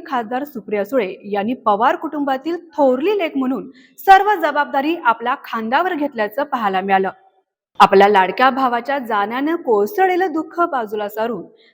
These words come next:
त्यांनी अंत्यसंस्काराच्या सर्व नियोजनात स्वतःला झोकून दिलं होतं. पार्थिवाच्या दर्शनापासून ते अखेरच्या विधीपर्यंत त्या सर्व ठिकाणी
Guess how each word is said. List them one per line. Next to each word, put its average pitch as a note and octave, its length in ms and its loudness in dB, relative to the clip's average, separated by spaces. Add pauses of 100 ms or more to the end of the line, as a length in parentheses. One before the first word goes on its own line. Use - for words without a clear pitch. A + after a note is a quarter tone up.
त्यांनी D#4+ 220 6
अंत्यसंस्काराच्या D4+ 1120 -4
सर्व E4+ 440 -2
नियोजनात G#3 500 0 (320)
स्वतःला C#4 540 2
झोकून C4+ 420 -6
दिलं F#3+ 180 -4
होतं. G3 220 -10 (960)
पार्थिवाच्या G4 540 0
दर्शनापासून D4 800 -2
ते D#4+ 120 -4
अखेरच्या B3 560 -2
विधीपर्यंत A3+ 680 -2 (420)
त्या E4 120 6
सर्व G4 280 0
ठिकाणी E4+ 420 -2